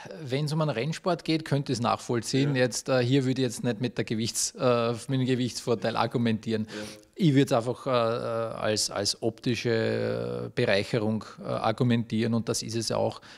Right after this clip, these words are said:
Speaker 1: Also schaut super aus, ist, äh, gut gelungen. Äh, ansonsten von der Funktionalität oder vom Gewicht her würde ich das eher mal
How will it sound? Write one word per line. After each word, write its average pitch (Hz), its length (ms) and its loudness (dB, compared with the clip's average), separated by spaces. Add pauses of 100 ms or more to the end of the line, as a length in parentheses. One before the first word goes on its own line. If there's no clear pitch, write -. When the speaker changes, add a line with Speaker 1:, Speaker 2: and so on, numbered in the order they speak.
Speaker 1:
Also 113 200 -2
schaut 110 280 -2
super 117 300 -6
aus, 110 240 -2
ist, - 320 -4
äh, 117 200 -4
gut 117 200 -6
gelungen. 110 480 -2 (300)
Äh, - 60 -6
ansonsten 107 1120 0
von 113 120 -10
der 107 100 -2
Funktionalität 107 920 -4
oder 113 140 -10
vom 104 220 -8
Gewicht 98 420 -8
her 101 280 0
würde 101 340 -8
ich 104 120 -10
das - 200 -8
eher 92 260 -8
mal 92 260 -6